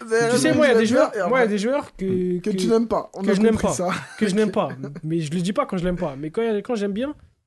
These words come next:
Speaker 2: mais c'est, c'est, c'est faible, c'est, c'est pas assez pour la Ligue des Champions. Le, pour moi, le Paris Saint-Germain n'a pas un effectif rodé pour la Ligue des Champions.
Speaker 1: Ah, qui ont City et le Bayern à jouer aussi, hein, en, en, en
Speaker 2: Ça
Speaker 1: au
Speaker 2: va
Speaker 1: top.
Speaker 2: être très compliqué. Si tu perds des points contre des équipes là, contre Arsenal,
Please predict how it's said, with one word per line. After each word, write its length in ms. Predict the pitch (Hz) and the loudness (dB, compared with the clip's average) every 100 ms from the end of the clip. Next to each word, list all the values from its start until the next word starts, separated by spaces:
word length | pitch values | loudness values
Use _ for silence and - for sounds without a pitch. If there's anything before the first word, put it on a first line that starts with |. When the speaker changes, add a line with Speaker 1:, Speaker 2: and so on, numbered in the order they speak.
| _ _ _ _ _ _ | _ _ _ _ _ _
Speaker 2:
mais 280 | 123 151 165 | -8 -2 -2
c'est, 400 | 151 - - 165 | -4 -8 -4 -4
c'est, 220 | - 147 | -4 -8
c'est 180 | 135 160 | -8 -8
faible, 360 | 170 240 156 117 _ _ _ | -4 -2 -2 -8 _ _ _
c'est, 260 | - 123 120 | -16 -12 -12
c'est 200 | 113 117 | -12 -12
pas 180 | - 160 | -6 -4
assez 400 | 175 226 151 120 | -4 -4 -6 -8
pour 140 | - | -8
la 80 | 147 | -6
Ligue 120 | 143 | -6
des 80 | 143 | -6
Champions. 360 | 143 160 196 185 - _ - | -6 -6 -6 -6 -8 _ -14
Le, 180 | 135 143 | -8 -8
pour 200 | - 160 | -6 -4
moi, 100 | 202 | -4
le 80 | 180 | -4
Paris 180 | 147 | -6
Saint-Germain 380 | 147 147 147 196 | -6 -6 -6 -6
n'a 120 | 143 | -6
pas 220 | 123 196 208 | -6 -4 -4
un 120 | 151 | -4
effectif 560 | 151 143 - 185 214 - _ _ | -6 -8 -10 -10 -10 -10 _ _
rodé 320 | 120 139 156 | -8 -6 -4
pour 160 | 190 143 | -6 -6
la 80 | 135 | -6
Ligue 140 | 170 | -6
des 80 | 165 | -8
Champions. 320 | 185 180 170 _ | -8 -10 -12 _
Speaker 1:
Ah, 120 | - - | -20 -18
qui 140 | - | -16
ont 120 | 123 117 | -14 -10
City 680 | - 185 - 214 214 131 | -10 -10 -10 -10 -10 -8
et 40 | 127 | -10
le 80 | 123 | -6
Bayern 420 | 160 196 180 170 | -4 -2 -2 -2
à 100 | 156 | -2
jouer 140 | 196 | -2
aussi, 380 | 233 196 294 - | -4 -6 -6 -8
hein, 60 | 180 | -8
en, 180 | 123 113 | -10 -12
en, 340 | 113 - 107 | -12 -14 -14
en 60 | 123 110 | -14 -14
Speaker 2:
Ça 220 | 127 160 | -12 -8
Speaker 1:
au 20 | 123 | -6
Speaker 2:
va 60 | |
Speaker 1:
top. 220 | 123 247 | -4 -4
Speaker 2:
être 40 | - | -6
très 240 | - 226 | -6 -6
compliqué. 480 | 175 131 214 320 294 | -8 -10 -8 -6 -6
Si 220 | - - 220 | -8 -10 -6
tu 140 | 208 | -4
perds 160 | 214 196 | -4 -4
des 120 | 196 | -4
points 160 | 214 180 | -6 -6
contre 140 | 180 | -6
des 160 | 165 165 | -4 -6
équipes 240 | 160 160 | -8 -8
là, 160 | 196 180 | -4 -4
contre 380 | 160 - 156 143 | -6 -8 -8 -8
Arsenal, 520 | 170 - 190 196 131 | -10 -8 -6 -4 -6